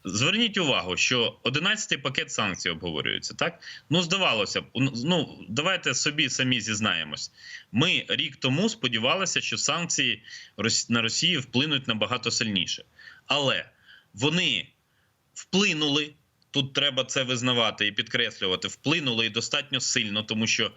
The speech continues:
і масштаби, і, е, швидкість функціонування російського оборонно-промислового комплексу зменшились. Але для більшості росіян вони, наприклад, санкції ці нічого не, не означали.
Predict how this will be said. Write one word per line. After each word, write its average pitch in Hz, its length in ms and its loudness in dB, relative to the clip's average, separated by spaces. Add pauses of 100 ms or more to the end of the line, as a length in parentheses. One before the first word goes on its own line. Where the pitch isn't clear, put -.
(480)
і 156 380 2 (120)
масштаби, 143 680 2
і, 127 260 2
е, 110 600 2
швидкість 139 720 0 (280)
функціонування 135 800 2
російського 127 520 0
оборонно-промислового 120 1040 4
комплексу 107 520 2
зменшились. 113 720 2 (600)
Але 127 360 0 (600)
для 131 180 2
більшості 156 580 0
росіян 165 540 -2 (720)
вони, 151 240 2
наприклад, 151 460 0
санкції 208 440 0
ці 175 180 0
нічого 165 380 2
не, 156 140 0
не 143 160 0
означали. 131 560 0